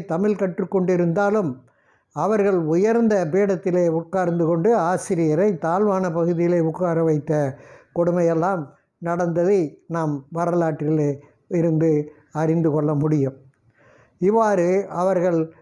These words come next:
அந்தணர்களை மனம் மாற்றி மதம் மாற்றுவதற்காக அவர்கள் ரோமிலிருந்து ஒரு வேதத்தை கொண்டு வந்ததாக சொல்லி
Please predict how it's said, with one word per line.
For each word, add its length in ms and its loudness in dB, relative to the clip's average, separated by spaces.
அந்தணர்களை 760 0
மனம் 420 0
மாற்றி 440 -2
மதம் 380 0
மாற்றுவதற்காக 880 -2
அவர்கள் 420 0
ரோமிலிருந்து 920 2
ஒரு 260 2
வேதத்தை 560 0
கொண்டு 320 -4
வந்ததாக 520 0
சொல்லி 420 0